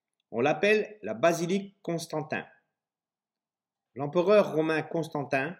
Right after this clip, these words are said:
a commencé la construction en briques rouges, mais ne l'a pas terminée. Trèves était alors l'une des plus grandes villes de la partie gauloise de l'Empire romain. Plusieurs empereurs y ont résidé.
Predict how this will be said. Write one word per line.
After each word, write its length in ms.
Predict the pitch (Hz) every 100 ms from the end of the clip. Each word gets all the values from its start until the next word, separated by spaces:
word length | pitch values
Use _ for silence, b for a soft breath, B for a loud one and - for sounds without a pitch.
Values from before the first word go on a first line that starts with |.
| _
a 80 | 110
commencé 500 | - 185 185 180 196
la 120 | 147
construction 760 | 131 180 - 160 - - 160 - 113
en 60 |
briques 260 | 113 123 131
rouges, 460 | - 147 160 185 _ _ _ _ _
mais 120 | 123
ne 80 | 165
l'a 160 | 156 151
pas 160 | 180
terminée. 600 | 170 165 135 123 87 - _ _ _ _ _ _ _ _ _ - _
Trèves 400 | - 180 214 202 -
était 400 | 156 170 190 170
alors 480 | 143 131 143 - -
l'une 280 | 139 175 139
des 100 | 131
plus 160 | -
grandes 340 | 156 151 147 143
villes 220 | 180 147
de 80 | 120
la 100 | 131
partie 380 | 160 - 175
gauloise 560 | 139 139 135 143 156 135
de 80 | 113
l'Empire 420 | 120 - 165 -
romain. 320 | 120 104 78 - _ _ _ _ _ _ b _ _ _ _
Plusieurs 440 | 147 160 185 185
empereurs 540 | 139 127 156 156 - -
y 120 | 131
ont 140 | 147 139
résidé. 560 | 147 135 127 87 -